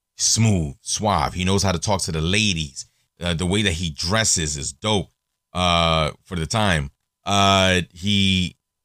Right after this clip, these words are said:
uh, didn't wear glasses. He spoke with a bassy, soft, sexy voice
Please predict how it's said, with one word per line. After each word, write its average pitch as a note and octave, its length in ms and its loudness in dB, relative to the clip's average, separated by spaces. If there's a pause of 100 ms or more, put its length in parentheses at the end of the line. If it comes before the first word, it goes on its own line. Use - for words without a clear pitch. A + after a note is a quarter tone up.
(480)
uh, F#2 480 0
didn't A#2 340 -2
wear A2+ 140 2
glasses. F#2 680 2
He F2 120 -2
spoke - 500 -2
with G2 100 -2
a F2 80 2
bassy, G2 540 -2
soft, F#2 500 0
sexy F2+ 460 -4
voice E2 580 -4